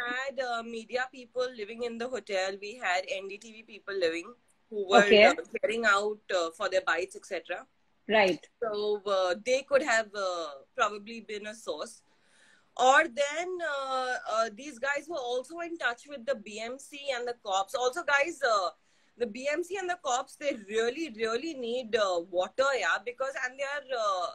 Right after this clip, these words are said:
Speaker 1: uh, their name is, their reputation is so bad that nobody is even giving them water because they feel they won't be paid for it.
Speaker 2: Right.
Speaker 1: So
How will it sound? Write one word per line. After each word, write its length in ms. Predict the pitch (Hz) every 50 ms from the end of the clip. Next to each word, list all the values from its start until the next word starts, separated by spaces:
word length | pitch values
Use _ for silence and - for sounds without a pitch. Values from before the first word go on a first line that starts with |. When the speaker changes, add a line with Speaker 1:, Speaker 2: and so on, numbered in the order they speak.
| - -
Speaker 1:
uh, 100 | 185 185 185
their 200 | - 226 233 247 262
name 380 | 269 226 208 214 233 269 330 370
is, 180 | 359 - - _ -
their 80 | 220 -
reputation 540 | 311 285 - 294 294 285 277 294 339 349
is 120 | 349 349 -
so 200 | - 294 269 277
bad 420 | 208 185 190 214 214 196 185 - - _ _ _ _ _ _ _ _ -
that 300 | 185 175 240 247 269 302
nobody 540 | 302 254 233 226 226 226 202 262 294 330 349 370 381 381 - - 302
is 140 | 339 269
even 320 | 302 277 247 339 381 403 311
giving 320 | 233 277 202 240 254 285
them 220 | 320 349 330 302 233
water 340 | 190 185 180 - - 277
because 300 | 277 247 226 - 302 302
they 120 | 233 196 294
feel 200 | - 311 330 302
they 100 | - -
won't 240 | 247 254 269 277 311
be 80 | 349
paid 400 | - _ - 214 190 202 - -
for 140 | - - 233
it. 180 | - 160 - _ _ _ _ _ _ _ _ _ _ -
Speaker 2:
Right. 340 | 196 226 214 202 185 -
Speaker 1:
So 200 | - 320 311 262